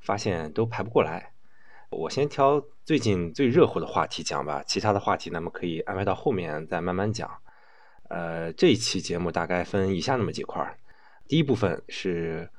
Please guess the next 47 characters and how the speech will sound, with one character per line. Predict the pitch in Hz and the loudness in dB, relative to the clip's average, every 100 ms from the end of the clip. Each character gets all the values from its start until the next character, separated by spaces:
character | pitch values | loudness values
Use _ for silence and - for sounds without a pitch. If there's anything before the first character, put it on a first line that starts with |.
| - - | -16 -2
国 | 92 | 4
安 | 104 110 - | 6 4 0
一 | 95 | -4
块 | - 107 | 2 2
钱 | - 95 | 2 -2
转 | - 78 | 0 0
让 | 90 80 | 2 0
股 | - - | -4 -10
份， | - 127 104 117 - - - - - | 2 2 2 -4 -14 -16 -18 -16 -6
顺 | - | 2
带 | 107 98 | 6 6
聊 | 78 82 | 4 2
一 | 85 | 2
下 | - 80 76 | 2 0 0
这 | |
个 | 76 82 78 | -4 -4 -4
中 | - 104 | 0 0
超 | 107 98 | 2 0
欠 | - 101 | 2 0
薪 | 113 120 | 2 0
潮 | 113 80 | 0 -2
的 | |
话 | - 104 | 0 -2
题。 | - - - - - - - - | -2 -14 -14 -16 -16 -16 -16 -14
那 | - | -6
第 | 95 | 6
二 | 156 117 | 8 8
部 | 92 | 4
分 | 95 87 - | 0 -2 -4
复 | - - | -6 -6
盘 | - 90 | -4 -4
一 | 87 | -2
下 | 90 82 78 76 | 0 0 0 -2
英 | 113 113 | 2 4
超 | 113 107 110 | 4 2 2
这 | 104 | 2
个 | 80 80 78 - - - | 0 0 -2 -6 -10 -6
冬 | - 113 | 4 4
窗， | 113 95 - | 6 2 2
那 | 85 | -4
是 | 80 | -6
相 | - 87 | -2 0
当 | 90 | 0
的 | 82 | 0
萧 | - 113 | 4 4
条 | 113 67 | 4 -4
啊。 | 65 | -6